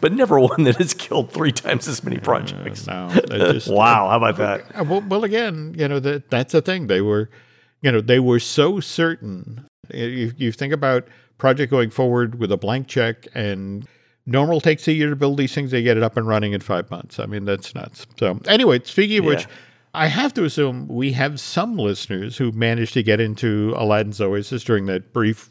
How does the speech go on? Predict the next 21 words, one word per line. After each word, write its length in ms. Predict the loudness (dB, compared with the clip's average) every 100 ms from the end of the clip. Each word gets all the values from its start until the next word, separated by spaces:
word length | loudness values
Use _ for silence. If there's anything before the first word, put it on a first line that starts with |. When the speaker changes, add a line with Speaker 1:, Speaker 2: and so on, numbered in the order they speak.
| _
Speaker 2:
fourteen 460 | -6 -4 -2 -6 -2
months 260 | -4 0
it 60 | 0
was 140 | 2
up 160 | 0 0
and 100 | -2
running. 320 | -2 -2 -4
And, 140 | -4 -8 -16 -20 -20 _ _
uh, 340 | 0 0 0 -2
what 540 | -2 -2 -2 2 2
are 40 | 2
your 180 | -2
memories 520 | -2 -2 -4 -4 -6 -6
of 160 | -6
this, 200 | -6 -8
this 240 | -6 -6 -6
short-lived 840 | -4 -4 -4 -4 -2 -4 -8 -20 _
dining 440 | -4 -2 -4 -4 -6
experience 560 | -8 -4 -4 -2 -6
at 100 | -6
Disneyland? 540 | -6 -8 -10 -14 -18